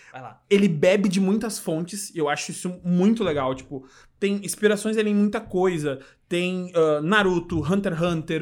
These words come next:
Speaker 1: x Hunter.
Speaker 2: Até Tokyo Ghoul eu enxergo ali. E eu não falo isso ironicamente. <laughs> Ah, de verdade, assim. Ah,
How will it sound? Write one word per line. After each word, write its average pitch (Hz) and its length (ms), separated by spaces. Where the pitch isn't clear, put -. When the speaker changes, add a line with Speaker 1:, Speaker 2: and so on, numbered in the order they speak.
Speaker 1:
x - 40
Hunter. - 80
Speaker 2:
Até 208 280
Tokyo 339 360
Ghoul 196 260
eu 175 80
enxergo 151 400
ali. 135 480
E 151 100
eu 147 140
não 151 100
falo 151 200
isso 156 120
ironicamente. 156 960
<laughs> - 420
Ah, 156 300
de 156 160
verdade, 151 480
assim. 156 340
Ah, 170 760